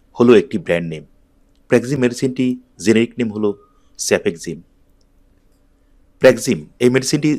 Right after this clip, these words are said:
দুশো এমজি এবং চারশো এমজি আকারে হয়। মেডিসিনটি ম্যানুফ্যাকচার কোম্পানির নেম হলো জিসকা ফার্মাসিউটিক্যাল লিমিটেড। প্রেগজিম মেডিসিনটি সম্পর্কে বিস্তারিত।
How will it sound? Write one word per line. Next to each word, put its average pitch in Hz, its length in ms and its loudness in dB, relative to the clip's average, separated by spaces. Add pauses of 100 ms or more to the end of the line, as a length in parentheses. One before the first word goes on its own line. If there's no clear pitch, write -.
(100)
দুশো 120 260 0
এমজি 123 260 -6 (100)
এবং 104 180 -4 (580)
চারশো - 400 -4 (100)
এমজি 104 220 -6 (320)
আকারে 87 320 -4
হয়। 78 160 -8 (180)
মেডিসিনটি 143 420 -4 (480)
ম্যানুফ্যাকচার 131 540 2
কোম্পানির 101 400 -4
নেম 101 160 -4
হলো 107 140 0 (520)
জিসকা - 360 0
ফার্মাসিউটিক্যাল 98 680 -6
লিমিটেড। 80 320 -10 (2500)
প্রেগজিম 135 300 4
মেডিসিনটি 143 420 0
সম্পর্কে 123 300 -2
বিস্তারিত। 87 440 -8